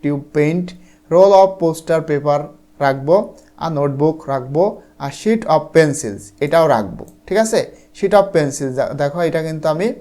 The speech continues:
এখানে এটাই রাখছিলাম, ঠিক আছে? sheet of pencil। তো আশা করি তোমরা এটা খুবই ইজিলি বুঝতে পারবা বা বুঝতে পেরেছো। তো আজকের ক্লাসটা এই পর্যন্ত, ইনশাল্লাহ পরবর্তীতে ডি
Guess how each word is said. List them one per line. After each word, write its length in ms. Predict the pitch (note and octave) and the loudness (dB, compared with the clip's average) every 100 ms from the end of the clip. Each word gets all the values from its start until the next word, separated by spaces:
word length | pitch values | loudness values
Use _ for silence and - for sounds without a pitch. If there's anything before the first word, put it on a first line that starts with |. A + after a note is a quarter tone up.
| - - _ - | -18 -20 _ -8
এখানে 300 | D#3 E3 D#3+ | -6 -2 -2
এটাই 200 | D3 D#3 | 0 2
রাখছিলাম, 600 | C#3 A#2 - C3+ A#2 G#2 - | 0 -2 -8 -6 -6 -6 -8
ঠিক 120 | D#3+ | -2
আছে? 260 | F#3 G#3 G#2 - _ - | 0 0 -4 -8 _ -14
sheet 120 | D3 | -6
of 220 | C#3+ C#3+ C3+ | -6 -4 -6
pencil। 300 | A#2 G#2 - - _ _ | -6 -8 -14 -20 _ _
তো 80 | G3+ | 2
আশা 200 | G3+ G#3+ | 2 2
করি 180 | G#3+ G#3 | -2 -2
তোমরা 300 | G3+ F3+ E3+ | 0 2 4
এটা 220 | E3 E3 | 4 2
খুবই 400 | E3+ E3+ D#3 - | -2 -4 -4 -2
ইজিলি 360 | D3 D3+ G3+ A3 | -2 2 2 2
বুঝতে 320 | C#3+ C3+ C3+ | -2 -6 -6
পারবা 340 | A#2 G2 F2+ - _ _ | -6 -6 -8 -18 _ _
বা 120 | D3+ D#3 | -4 -4
বুঝতে 280 | C#3+ C#3+ | -4 -8
পেরেছো। 440 | C#3 C3+ A#2+ - - _ _ _ | -4 0 -2 -4 -16 _ _ _
তো 80 | D#3+ | -4
আজকের 300 | E3 - F#3+ | -4 -2 -4
ক্লাসটা 380 | G3 G3 F#3+ G3+ | 0 0 0 0
এই 100 | F#3+ | 0
পর্যন্ত, 400 | F#3 F#3 G#3 G#3+ | -2 -4 -6 -6
ইনশাল্লাহ 420 | F#3+ E3 E3 D#3 | -6 -6 -6 -4
পরবর্তীতে 720 | D3+ D3+ D3+ D#3 F3+ F3+ G3 | -2 -2 -2 -6 -8 -6 -6
ডি 400 | D#3 D#3 D#3 A2+ | -4 -2 -2 -4